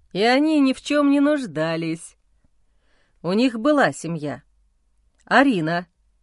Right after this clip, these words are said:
ответил я. «Мы могли бы просто помогать им финансово. И всё на этом.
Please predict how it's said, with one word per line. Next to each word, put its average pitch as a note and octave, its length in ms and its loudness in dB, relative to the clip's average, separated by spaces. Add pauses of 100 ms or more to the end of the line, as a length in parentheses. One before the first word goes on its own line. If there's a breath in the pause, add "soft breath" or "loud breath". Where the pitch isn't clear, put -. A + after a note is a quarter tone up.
(340)
ответил E3+ 500 -6
я. C#3+ 240 -10 (880)
«Мы G3+ 160 2
могли C4 320 4
бы C4 100 2
просто C4 400 0
помогать B3 480 0
им B3+ 140 0
финансово. G3+ 640 -2 (460)
И A3+ 140 0
всё A3 260 -2
на D#3+ 180 -4
этом. D3+ 260 -14